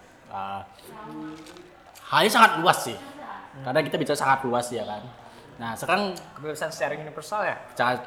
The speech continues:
Speaker 1: secara universal atau kalau saya seneng memang untuk saat ini mau membahasnya lebih kepada ke,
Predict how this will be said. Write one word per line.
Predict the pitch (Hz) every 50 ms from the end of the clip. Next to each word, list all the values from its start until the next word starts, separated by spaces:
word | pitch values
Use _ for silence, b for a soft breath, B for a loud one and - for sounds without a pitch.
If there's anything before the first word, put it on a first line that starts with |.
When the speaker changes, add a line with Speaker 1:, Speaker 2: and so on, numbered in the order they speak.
| 147 139
Speaker 1:
secara | 123 - 135 120 120 127
universal | 123 127 127 123 127 123 120 - 170 165 170 170 170 170 170 160 156 151
atau | - - 147 147 156 156 156 156 - - - -
kalau | - 175
saya | 180 233 254 247
seneng | 254 262 277 277
memang | 262 247 240 254 254 247 233 - - - - - - - -
untuk | - 160 147 185 -
saat | 196 180 180
ini | 180 170 190 214 302 -
mau | 170 156 151 156
membahasnya | 156 139 123 120 117 - 190 180
lebih | - - 175 156
kepada | 135 - - 110 110 104 110 110 110 - - - B B B B B B B B -
ke, | - 139 131